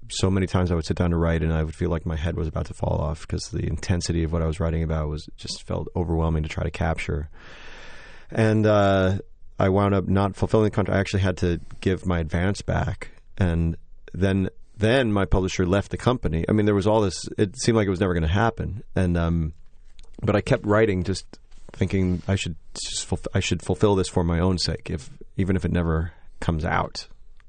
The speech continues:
And finished a draft finally years later and called up Rob Weisbach, my publisher, who was now, who had since moved to Simon and Schuster.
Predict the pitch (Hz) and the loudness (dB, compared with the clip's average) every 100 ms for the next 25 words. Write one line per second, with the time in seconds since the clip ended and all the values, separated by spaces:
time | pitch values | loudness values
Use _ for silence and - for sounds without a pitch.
0 | - 90 85 85 78 - - - - - | -4 0 0 0 -4 -12 -16 -16 -16 0
1 | 113 107 104 - - - 95 98 101 98 | 2 4 0 -4 -12 -2 0 2 2 0
2 | - - 101 104 95 82 90 101 92 87 | -2 0 2 4 2 2 2 2 2 2
3 | 87 82 76 - - 87 82 - 87 87 | 2 0 -4 -8 -4 -2 -2 -2 0 2
4 | 92 - - - 90 85 82 80 80 - | 2 0 -8 -4 0 2 2 0 0 -2
5 | 80 - 78 80 78 78 80 76 - - | -2 -2 -2 0 -2 -2 -2 -2 -4 -6
6 | 85 82 80 85 80 78 - - - 95 | -2 0 0 0 0 -2 -10 -18 -8 0
7 | 87 82 87 85 95 85 - - 87 78 | 0 2 0 0 0 -2 -2 -2 0 0
8 | - 85 82 - | -2 -4 -4 -6